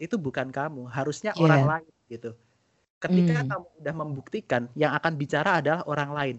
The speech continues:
Speaker 1: Disinilah brandingmu kebentuk. Iya
Speaker 2: Ah,
Speaker 1: kan?
Speaker 2: iya,
Speaker 1: Brand,
Speaker 2: iya, iya,
Speaker 1: brand
Speaker 2: iya.
Speaker 1: itu adalah image kita di otak orang lain kan?
Speaker 2: Betul,
Speaker 1: Kalau yang
Speaker 2: betul.
Speaker 1: kita omongin adalah marketing,
Speaker 2: Iya.
Speaker 1: promise-nya kita.
Speaker 2: Iya.
Speaker 1: Sementara ketika itu proven,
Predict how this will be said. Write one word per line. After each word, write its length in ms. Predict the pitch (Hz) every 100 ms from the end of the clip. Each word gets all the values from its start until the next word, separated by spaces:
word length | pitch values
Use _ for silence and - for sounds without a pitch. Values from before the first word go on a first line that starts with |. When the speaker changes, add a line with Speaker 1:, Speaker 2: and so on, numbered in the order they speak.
| 110
Speaker 1:
Disinilah 600 | 120 160 208 226 247 160 131
brandingmu 500 | 139 135 127 143 185
kebentuk. 420 | 147 131 156 123 _ _ _ _ _ _ _ _ _ _ -
Iya 160 | 139 127
Speaker 2:
Ah, 0 |
Speaker 1:
kan? 200 | - 104 113 _ _ _ _ _ 131 -
Speaker 2:
iya, 40 |
Speaker 1:
Brand, 200 | 147 165
Speaker 2:
iya, 100 | 175 - -
iya, 80 | 170
Speaker 1:
brand 200 | 185 185
Speaker 2:
iya. 40 |
Speaker 1:
itu 200 | 202 269
adalah 420 | 208 165 135 185 214 - -
image 280 | 175 170 175
kita 200 | 160 165 151
di 140 | 151 - 147
otak 240 | 143 143
orang 200 | 143 139 143
lain 220 | 156 120
kan? 140 | 107 107 _ _ _ -
Speaker 2:
Betul, 300 | 160 156 131
Speaker 1:
Kalau 140 | 127
yang 160 | 170 151
Speaker 2:
betul. 60 | 135
Speaker 1:
kita 260 | - 170 170
omongin 420 | 175 175 214 349
adalah 380 | 190 147 135 233 - _ -
marketing, 580 | 139 - - 165 175 175 _ _ _ _ 151 139 151
Speaker 2:
Iya. 180 | 175 143
Speaker 1:
promise-nya 240 | - 135 -
kita. 240 | 196 - - _ _ _ _ 165
Speaker 2:
Iya. 160 | 160 - - _ _ - - -
Speaker 1:
Sementara 560 | 147 139 139 143 175
ketika 320 | 233 180 160 143
itu 300 | 147 - 147
proven, 400 | 269 277 180